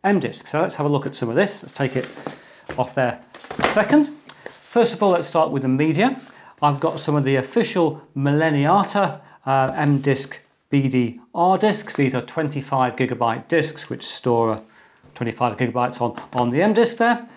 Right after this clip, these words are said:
Uh, three of these in a packet with, uh, nice little, um, slimline cases. Let's get into that, see, see what they're like. Get Mister Knife in here. Yeah, down there.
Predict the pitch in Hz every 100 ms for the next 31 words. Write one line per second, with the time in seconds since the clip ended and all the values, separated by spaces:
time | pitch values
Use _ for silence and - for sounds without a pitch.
0 | - 135 131 131 - 147 135 135 131 131
1 | 151 143 135 131 - 120 107 120 107 -
2 | _ _ - 120 117 - 110 - 117 110
3 | 107 107 _ _ _ _ _ _ _ _
4 | - - - 131 110 113 - 185 185 220
5 | 214 - - - 311 - 160 151 147 143
6 | 131 - 139 123 - _ _ _ - -
7 | - 240 202 160 170 147 139 170 214 214
8 | 165 156 147 143 143 170 165 180 143 185
9 | 202 156 170 170 165 165 156 151 151 143
10 | 135 131 123 151 247